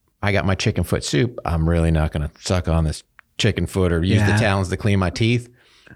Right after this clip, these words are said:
Speaker 1: So what do you do? One of the boys is there. "Hey, man, how about you take this?
Speaker 2: Yeah.
Speaker 1: I'm, I'm full."
Speaker 2: Yeah.
Speaker 1: "Really?"
Speaker 2: Yeah.
Speaker 1: "Absolutely."
Speaker 2: Yeah.
Speaker 1: Boom. So now some things that you don't wanna eat, you just gave to them.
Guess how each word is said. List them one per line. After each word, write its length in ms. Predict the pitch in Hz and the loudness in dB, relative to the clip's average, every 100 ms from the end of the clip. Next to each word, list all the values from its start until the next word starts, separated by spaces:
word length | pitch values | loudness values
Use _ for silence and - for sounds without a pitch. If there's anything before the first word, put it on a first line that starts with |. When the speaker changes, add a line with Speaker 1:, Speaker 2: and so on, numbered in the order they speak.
| - | -14
Speaker 1:
So 160 | - 104 | -4 -2
what 100 | 101 | 0
do 80 | |
you 60 | 101 | 0
do? 280 | 95 135 156 - _ _ _ | 0 -2 -4 -12 _ _ _
One 120 | 92 | -2
of 40 | 92 | 0
the 40 | |
boys 300 | 85 95 98 | 2 0 0
is 100 | 110 | -4
there. 180 | - 139 | -2 -2
"Hey, 100 | 131 | -2
man, 160 | 151 156 _ _ _ _ - | -4 -8 _ _ _ _ -20
how 60 | - _ _ _ _ _ - | -20 _ _ _ _ _ -8
about 80 | 143 | -6
you 40 | 135 | -2
take 180 | 95 | -4
this? 280 | - - - _ | -4 -8 -12 _
Speaker 2:
Yeah. 200 | - 104 | 2 2
Speaker 1:
I'm, 120 | 135 - | 2 -2
I'm 80 | 139 | -4
full." 300 | 117 76 - _ _ - | -2 -6 -10 _ _ -4
Speaker 2:
Yeah. 260 | 104 92 92 _ _ - | 0 0 -4 _ _ -4
Speaker 1:
"Really?" 540 | 127 160 190 190 - _ - | -2 0 0 -2 -6 _ -2
Speaker 2:
Yeah. 320 | 98 92 92 - - - | 0 2 -2 -8 -20 -6
Speaker 1:
"Absolutely." 640 | - 117 - 117 90 80 - _ | -2 -2 0 0 0 -2 -6 _
Speaker 2:
Yeah. 240 | 110 104 101 | 0 2 2
Speaker 1:
Boom. 340 | 131 123 82 - _ _ _ - | 2 0 -4 -10 _ _ _ -6
So 180 | 123 | -2
now 380 | 117 131 156 151 | 0 0 0 -2
some 440 | 123 127 110 92 - _ - | -2 0 0 -2 -8 _ -2
things 220 | 147 131 | 0 -2
that 180 | 101 - | -4 -4
you 60 | |
don't 120 | 151 113 | 0 0
wanna 180 | 101 - | 0 0
eat, 240 | 98 - | -2 0
you 100 | 113 | 0
just 200 | 131 - | 0 0
gave 180 | 123 113 | 0 0
to 80 | 98 | 0
them. 320 | 127 104 98 | 0 0 -2